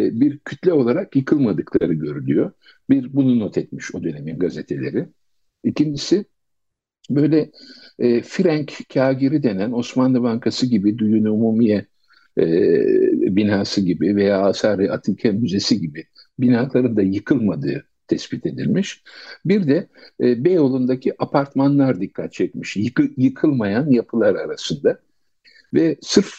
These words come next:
demirden imal edilen yapılar varmış. Ben mesela ilk defa bunu o dönemin gazetelerini okurken görmüştüm. Sırf, e, demirden, demir konstrüksiyon olarak yapılan,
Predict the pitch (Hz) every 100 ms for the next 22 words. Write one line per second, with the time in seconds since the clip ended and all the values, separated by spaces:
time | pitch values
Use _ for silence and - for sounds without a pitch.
0 | 135 139 139 135 165 156 123 139 151 151
1 | 120 135 175 165 139 143 151 143 104 78
2 | - - 120 127 120 - 120 139 - 110
3 | 110 92 107 135 196 _ _ _ - 139
4 | 127 113 143 151 123 131 123 120 117 143
5 | 139 - 139 101 90 80 76 71 - 78
6 | - - 110 - _ _ _ 98 92 85
7 | 98 110 104 101 110 98 104 110 110 -
8 | 107 - 104 95 - 120 101 80 85 82
9 | 82 - 80 -